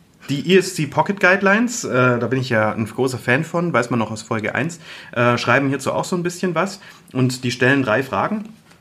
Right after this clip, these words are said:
Die erste Frage ist, hat der Patient eine Herzinsuffizienz oder liegt eine andere Ursache für die vorliegende Symptomatik vor? Also zum Beispiel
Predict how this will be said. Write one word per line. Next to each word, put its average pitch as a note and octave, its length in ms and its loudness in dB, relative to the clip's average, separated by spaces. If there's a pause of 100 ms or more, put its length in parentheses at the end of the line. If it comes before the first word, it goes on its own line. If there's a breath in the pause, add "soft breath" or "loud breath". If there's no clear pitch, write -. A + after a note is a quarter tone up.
(340)
Die C3 60 4
erste D3 240 2
Frage E3 300 4
ist, F3+ 260 -2
hat C3 140 2
der G3+ 60 2
Patient F#3 420 0
eine E3+ 140 0
Herzinsuffizienz F3 800 -2
oder A#2 140 4
liegt B2 200 -2
eine A2+ 220 0
andere C3+ 280 2
Ursache B2+ 440 0
für B2 140 -6
die G#2+ 100 -6
vorliegende A2 500 -2
Symptomatik G2+ 800 -4
vor? B2+ 480 2
Also A2 180 -4
zum G#2+ 140 -6
Beispiel G2+ 360 -2